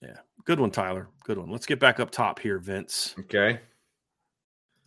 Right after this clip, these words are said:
Speaker 2: Irish-blooded, if the A C C and the S E C link up conference-wise, do you think that that is real, the realistic end of Notre Dame being able to compete for championships without conferencing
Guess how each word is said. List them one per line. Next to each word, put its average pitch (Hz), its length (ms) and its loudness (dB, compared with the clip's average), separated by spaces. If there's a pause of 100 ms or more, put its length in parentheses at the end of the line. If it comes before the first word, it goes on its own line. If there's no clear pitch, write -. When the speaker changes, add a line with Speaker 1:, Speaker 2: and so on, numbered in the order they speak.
(220)
Speaker 2:
Irish-blooded, 120 1040 6
if 92 140 0
the - 120 -6
A 127 120 2
C 143 200 -4
C 123 440 -4
and 95 120 -4
the - 120 -10
S 143 220 -2
E 92 100 -4
C 90 460 -2
link 107 340 -2
up 107 400 0
conference-wise, 76 1000 -4 (800)
do 95 80 -6
you 151 160 2
think 160 340 6
that 107 140 0
that 110 180 6
is 95 140 2
real, 101 360 2
the 101 120 0
realistic 147 720 2
end 101 280 2
of 78 100 -4
Notre 107 200 0
Dame 98 240 4
being 92 260 0
able 90 220 -2
to 82 100 -8
compete 78 380 -8
for 123 80 -8
championships 90 800 -2
without 107 420 0
conferencing 87 640 -6